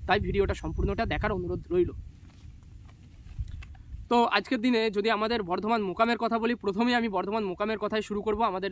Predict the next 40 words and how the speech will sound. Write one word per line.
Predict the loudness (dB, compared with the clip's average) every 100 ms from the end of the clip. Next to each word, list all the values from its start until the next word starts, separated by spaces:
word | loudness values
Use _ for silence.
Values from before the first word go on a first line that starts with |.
| -4 -4
নিজস্ব | -4 -4 -4
এখানকার | -2 -2 -2 0
জায়গা, | 0 0 -4 -8 -20 -10
আমার | -2 0 0
যেখানে | -2 -2 0
বাড়ি | 2 2 0
সেখানেই। | -4 -2 -2 -2 -12 -20 -8
তো | 0
আমাদের | 2 2
বর্ধমান, | 2 2 4 2 4
যেটা | 2 0
প্রপার | 0 0 4 4
বর্ধমান | 4 2 0
মোকাম, | 0 0 -2
সেখানে | -2 -6 -2 -2
আজকের | -2 -4
দিনে | -2 0 -2 -4 -10
যে | -2 0
দামটা | 2 0 2 2
যাচ্ছে, | 2 0 -4 -4 -8 -20 -20 -20 -12
সেটা | -2 2 6
রয়েছে | 4 4
কিন্তু | -2 -2
গড় | 2 6 8
আলুর | 6 2
জন্য | 0 2 0 -2 -6
যেটা | 0 2
দাম | 4 6
রয়েছে, | 4 2
সেটা | 0 0 -2
আসছে | -2 -6
কিন্তু | -2 -2
হাজার | -2 0 -2
ষাট | -4 -6
টাকা | -6 -6
থেকে | -6
হাজার | -6 -2 -2
আশি | -2 -6
টাকা | -6 -6
কুইন্টাল, | -4 -4 -4